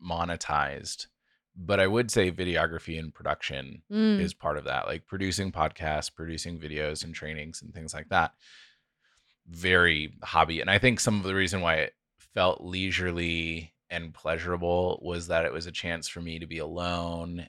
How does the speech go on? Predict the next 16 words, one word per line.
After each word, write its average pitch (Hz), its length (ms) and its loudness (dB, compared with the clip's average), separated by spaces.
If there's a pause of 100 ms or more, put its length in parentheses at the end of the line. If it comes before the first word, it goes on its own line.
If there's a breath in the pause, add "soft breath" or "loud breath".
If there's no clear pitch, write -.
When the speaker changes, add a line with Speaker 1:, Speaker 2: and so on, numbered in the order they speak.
Speaker 1:
and 80 300 -2
to 175 320 2 (100)
Speaker 2:
Hmm. 165 40 -6
Speaker 1:
have - 300 -6
control 82 340 -8
over 76 200 -8
a 78 40 -10
project 87 1040 4 (100)
and 76 240 -10
to 73 140 -10
experiment 104 600 -2
with 90 160 -2
things 87 760 -4
and 90 180 -6
then 92 220 -4
to, 85 500 -6